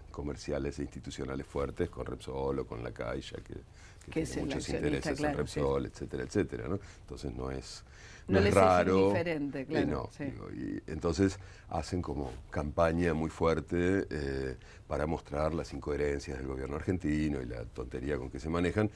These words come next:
Speaker 1: cosa que tampoco les cuesta mucho, porque el gobierno argentino les da toda la letra necesaria, digamos. Pero ahí se, es un, como una, una feliz colusión de dos, este, cuestiones. La, la, la conducta errática, realmente errática del gobierno argentino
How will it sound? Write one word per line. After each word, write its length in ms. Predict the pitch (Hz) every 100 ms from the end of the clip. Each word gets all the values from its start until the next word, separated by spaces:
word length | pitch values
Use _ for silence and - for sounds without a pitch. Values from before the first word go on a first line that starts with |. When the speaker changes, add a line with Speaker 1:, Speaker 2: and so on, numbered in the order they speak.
| -
Speaker 1:
cosa 240 | - 78 64
que 80 | 64
tampoco 360 | - - 65
les 100 | 62
cuesta 280 | - 60 64
mucho, 440 | 90 104 - 65 60
porque 260 | - -
el 80 | 58
gobierno 260 | - 60 60
argentino 360 | 60 64 71
les 140 | 71 62
da 120 | 62
toda 260 | 60 60 64
la 320 | 62 65 64 64 - - -
letra 640 | 76 78 - 67 65 62
necesaria, 680 | 62 62 76 - 95 64 62
digamos. 360 | 57 58 57 60 -
Pero 180 | 139
ahí 100 | 156 151
se, 160 | 98 - - -
es 120 | 95 127
un, 60 |
como 200 | 110 104
una, 240 | 101 95 80 - -
una 220 | 107 113 101
feliz 320 | 113 127 139
colusión 720 | 127 107 101 117 110 123 131
de 100 | 90
dos, 320 | 82 85 -
este, 320 | 76 - 69
cuestiones. 640 | 65 78 135 82 62 - - -
La, 680 | 69 60 60 - 58 58 -
la, 200 | 65 50 - - - - - -
la 140 | -
conducta 480 | 67 76 80 78 -
errática, 640 | 76 80 82 65 71 64
realmente 380 | - 64 65 65
errática 360 | 65 80 67 62
del 80 | 62
gobierno 200 | 76 85
argentino 400 | 92 98 123